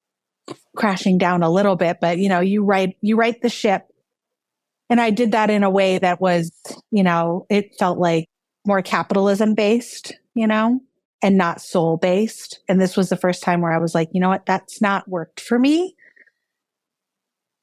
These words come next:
And now I need to just scrap it all, do something different. I don't know what life is gonna look like. I'm very scared. Everything is really uncertain. I have no plans.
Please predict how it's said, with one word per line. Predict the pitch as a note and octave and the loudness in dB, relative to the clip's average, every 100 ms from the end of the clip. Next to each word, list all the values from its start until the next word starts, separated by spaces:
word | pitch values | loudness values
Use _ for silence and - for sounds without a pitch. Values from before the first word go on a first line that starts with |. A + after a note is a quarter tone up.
| _ - | _ -2
And | G#3+ F#3+ F3+ F3 F3 E3+ - | 2 2 2 2 0 -2 -2
now | G3 F#3 F3 | 2 4 2
I | F3 | 2
need | F3 E3+ | 0 0
to | F#3 | -4
just | E3+ - - - | -4 -6 -10 -18
scrap | - - G3 F#3 G#3+ | -16 -6 -2 0 0
it | |
all, | F#3 F3 F3 | 2 2 0
do | G3 | -2
something | G#3+ A3+ G#3+ G#3 F#3 | -2 0 0 0 0
different. | E3+ - E3+ E3 - | 0 0 -2 -2 0
I | F3 | 0
don't | F#3 F#3 F#3 | 2 0 0
know | F3+ | 0
what | F3+ D#3 | 2 2
life | F3 F3+ | 0 0
is | F3 | -4
gonna | - E3 D#3+ | -2 -2 -2
look | D#3 - | -4 -2
like. | E3 D#3+ D#3 - - | 0 0 0 -6 -2
I'm | F3 F3 | 0 2
very | E3+ E3+ E3+ | 2 2 -2
scared. | - - E3 D#3 D#3 D#3 | -6 -2 0 2 0 0
Everything | F3+ F3+ F#3 F#3 E3+ | 0 0 0 0 0
is | E3 F3+ | 0 -2
really | F3+ F3 E3+ | 0 2 2
uncertain. | D#3+ D#3+ - - E3 E3 D#3+ E3 | 0 -2 -4 -4 -2 -2 -4 -2
I | E3+ | -2
have | E3+ E3 F3+ | -2 -2 0
no | F#3 | 0
plans. | F#3+ - F#3 F3+ F3+ F3+ - | 0 -2 0 2 2 0 -4